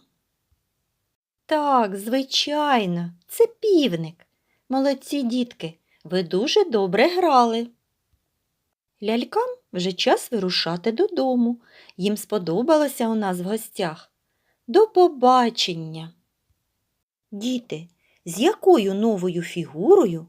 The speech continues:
ми сьогодні ознайомилися? Так, з циліндром. А що ще ми робили з ляльками?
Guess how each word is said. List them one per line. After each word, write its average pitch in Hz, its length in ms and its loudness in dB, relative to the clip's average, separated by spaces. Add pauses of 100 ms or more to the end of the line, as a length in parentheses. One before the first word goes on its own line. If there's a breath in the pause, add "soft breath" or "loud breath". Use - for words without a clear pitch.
ми 180 120 -2
сьогодні 180 880 -4
ознайомилися? 196 1080 -4 (840)
Так, 165 540 -4 (420)
з - 340 -16
циліндром. 202 960 0 (1200)
А 214 120 -2
що 453 300 2
ще 339 400 2
ми 185 160 -2
робили 202 420 0
з 185 100 -8
ляльками? 214 640 -6